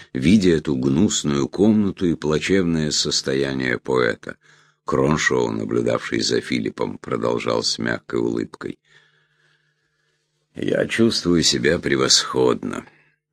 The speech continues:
Посмотрите, вот гранки моей книги. Вспомните, я ведь равнодушен к неудобствам, которые заставляют страдать других.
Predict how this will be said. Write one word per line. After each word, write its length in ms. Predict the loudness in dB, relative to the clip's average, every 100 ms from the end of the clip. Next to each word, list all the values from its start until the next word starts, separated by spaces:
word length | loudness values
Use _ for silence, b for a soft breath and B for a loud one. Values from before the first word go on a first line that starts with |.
| _ _ _ _ _ _ _ _ -18 -16 -4
Посмотрите, 680 | -2 0 0 2 0 4 6
вот 240 | 6 6
гранки 480 | 4 4 4 2 0
моей 320 | 2 4 2
книги. 520 | 2 0 2 -2 -8 _ _ _ _ _ _ -18 -6
Вспомните, 720 | -2 2 4 6 4 2 -2
я 120 | 0
ведь 180 | 0 0
равнодушен 800 | 0 2 4 2 0 -2 -4 -6
к 100 | -6
неудобствам, 880 | -4 0 2 4 4 2 -2 -4 -6 _ _ _ _
которые 440 | -2 0 2 0 0
заставляют 640 | 0 -2 -2 0 0 0
страдать 520 | -4 -2 -2 0 0
других. 580 | -2 -4 -4 -6 -8 -16